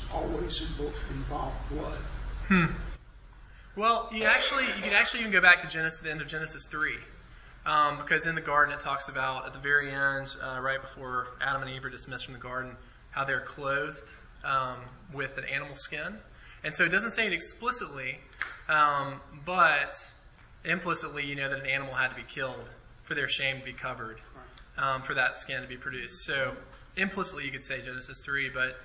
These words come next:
Speaker 2: um, this is, uh, this is one of the, definitely one of the most explicit early in the Bible. Yeah. Can you do the last one?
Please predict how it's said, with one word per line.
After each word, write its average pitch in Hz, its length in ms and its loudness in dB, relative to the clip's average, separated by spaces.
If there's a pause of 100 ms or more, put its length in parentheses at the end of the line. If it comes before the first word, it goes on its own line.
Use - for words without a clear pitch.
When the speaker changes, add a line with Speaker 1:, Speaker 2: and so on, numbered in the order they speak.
(840)
Speaker 2:
um, 139 480 -4 (2500)
this 165 160 -2
is, 160 340 0
uh, 156 300 -2
this 151 180 -2
is 156 160 -12
one 156 140 -4
of 139 80 -6
the, 131 80 -8
definitely 131 480 -2
one 127 140 -10
of 127 40 -12
the 127 60 -10
most 127 180 -8
explicit 131 540 -6
early 123 240 -8
in 131 60 -12
the 127 60 -12
Bible. - 280 -10 (1040)
Yeah. - 160 -8 (1800)
Can 147 120 -14
you 143 40 -14
do 139 60 -12
the 135 60 -8
last 123 180 -8
one? - 80 -18